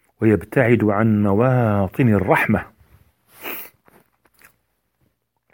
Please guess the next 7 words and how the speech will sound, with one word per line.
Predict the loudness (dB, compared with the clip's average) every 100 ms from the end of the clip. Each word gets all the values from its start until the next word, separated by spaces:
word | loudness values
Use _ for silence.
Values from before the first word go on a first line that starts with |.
| _ -20 -18 -16 -8 0
ألا | 2 4
ما | 2 0 0
أحرانا | -2 0 2 2 0 -6 -10 _ _ _ _ _ -20 _ _ _ 0
وما | 2 4 2
أحوجنا | 0 0 0 4 2 2 -2
يا | 0 0 2 0
أحبتي | -2 -4 -4 -8 0 0 2 2 2 2